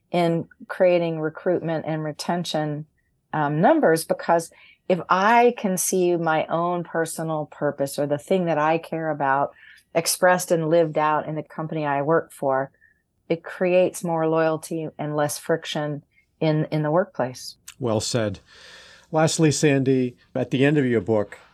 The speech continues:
Speaker 2: there are several quotes from purpose experts who
Speaker 1: Mm-hmm.
Speaker 2: talk about where purpose is going. So
Speaker 1: Mm-hmm.
Speaker 2: in your humble opinion, what will purpose look like five, ten years down the road?
Speaker 1: Any company that doesn't figure out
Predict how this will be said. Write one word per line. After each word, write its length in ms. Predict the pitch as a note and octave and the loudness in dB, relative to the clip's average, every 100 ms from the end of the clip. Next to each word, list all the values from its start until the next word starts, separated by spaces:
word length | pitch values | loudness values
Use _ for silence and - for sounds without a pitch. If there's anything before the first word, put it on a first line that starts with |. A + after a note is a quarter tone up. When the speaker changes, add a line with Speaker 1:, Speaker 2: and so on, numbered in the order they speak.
| _ _ - | _ _ -2
Speaker 2:
there 120 | G#2+ | 0
are 60 | G#2 | 0
several 340 | B2+ G#2+ G#2 | 0 0 0
quotes 400 | - A2+ G#2+ - | 0 0 0 -2
from 340 | - G#2+ G2+ | -4 -4 -4
purpose 400 | - - G2+ F#2+ | -6 -6 -6 -4
experts 580 | G2 F#2+ - D#3+ E3+ - - _ - | -6 -6 0 2 0 -6 -14 _ -8
who 80 | C3 | 2
Speaker 1:
Mm-hmm. 100 | F3+ | 4
Speaker 2:
talk 200 | B2 A#2+ | 6 4
about 300 | A#2 A#2 B2 | 2 2 2
where 340 | B2 A#2 A#2 | 4 4 4
purpose 600 | A2+ - A#2 A#2 G#2 - | 0 -2 -2 0 -4 -4
is 180 | B2 G2+ | -6 -4
going. 460 | F#2+ F#2+ F#2 F#2 F2 _ _ | -2 -2 -2 -6 -10 _ _
So 280 | - C3+ A2+ | -4 2 4
Speaker 1:
Mm-hmm. 100 | - | 6
Speaker 2:
in 120 | A#3+ | 4
your 180 | A#2 C3 | 6 4
humble 340 | B2 B2 A2+ A2 | 2 0 0 0
opinion, 580 | - A2 G#2 G#2 G#2 - _ _ _ _ _ _ | 0 -2 0 -2 -4 -8 _ _ _ _ _ _
what 180 | B2 D#3 | 0 2
will 120 | F3 | 2
purpose 380 | E3+ D#3+ D#3+ - | 2 0 0 -2
look 180 | D3 D3 | -2 2
like 180 | G#2+ F#2 | 0 0
five, 240 | A2 G2+ | 0 0
ten 200 | - G#2 | -2 -4
years 180 | G2+ F#2 | -4 -4
down 200 | G#2 G2 | -4 -4
the 60 | F#2 | -4
road? 260 | F#2+ F#2 - _ _ _ _ _ _ _ _ _ _ _ _ - | -4 -8 -12 _ _ _ _ _ _ _ _ _ _ _ _ 4
Speaker 1:
Any 300 | A3 C#4+ D4 | 6 6 4
company 380 | C4 A#3 G#3+ | 2 2 2
that 160 | F3+ F3+ | 2 4
doesn't 280 | F#3 G3 - | 2 0 -4
figure 420 | - F#3 F#3 F3 | -2 0 2 4
out 360 | E3 D#3+ C#3+ | 4 4 2